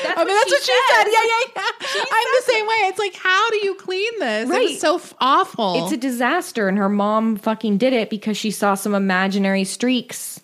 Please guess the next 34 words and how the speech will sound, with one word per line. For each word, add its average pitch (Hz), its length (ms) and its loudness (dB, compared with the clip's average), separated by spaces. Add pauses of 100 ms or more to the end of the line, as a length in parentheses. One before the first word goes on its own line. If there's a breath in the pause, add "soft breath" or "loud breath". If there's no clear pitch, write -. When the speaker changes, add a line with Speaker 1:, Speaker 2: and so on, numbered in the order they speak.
(120)
Speaker 1:
Yeah. 185 240 2 (140)
Speaker 2:
on 220 200 2
the 202 80 0
floor. 240 640 0 (460 soft breath)
So 359 160 0
Christina, 370 1000 0
who, 277 320 0
again, 269 480 0
was 226 160 -2
only 214 200 0
nine 208 360 2
years 247 200 0
old, 185 420 2 (100)
spent 247 320 -2
the 262 80 0
next 247 240 -2
several 254 400 2
hours 190 400 2
scrubbing 214 500 0
away 196 320 2
at 196 140 -6
the 208 80 -2
powder 170 420 0
and 170 160 0
crying. 160 560 -6 (340 soft breath)
She 233 220 -2
finally 262 580 0
finished 196 520 -2
at 170 160 0
four 170 300 0
thirty 165 340 0
in 165 100 0
the 156 60 0
morning. 151 600 -4